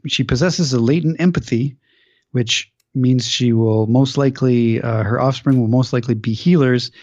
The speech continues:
but we already have a sufficiency in that field, and what we need are metal shapers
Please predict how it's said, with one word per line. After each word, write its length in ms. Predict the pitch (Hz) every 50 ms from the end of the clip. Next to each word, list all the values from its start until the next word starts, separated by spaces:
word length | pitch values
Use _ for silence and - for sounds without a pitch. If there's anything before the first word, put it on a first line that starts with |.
| - _ _
but 140 | - 123 120
we 140 | 117 120 135
already 220 | 165 180 175 160
have 160 | 147 156 151 139
a 40 |
sufficiency 640 | 120 - 131 113 - 254 - - 170 - - 147 139
in 120 | 135 123 120
that 200 | 120 117 117 -
field, 440 | - 123 113 110 110 110 110 110 - _ _ - _ _ _ _ _
and 100 | - 123
what 100 | 127 131
we 100 | 120 117
need 260 | 123 151 185 190 170
are 40 | 143
metal 300 | 131 131 151 180 185 180
shapers 640 | 151 - - 120 107 104 - 110 107 113 117 - -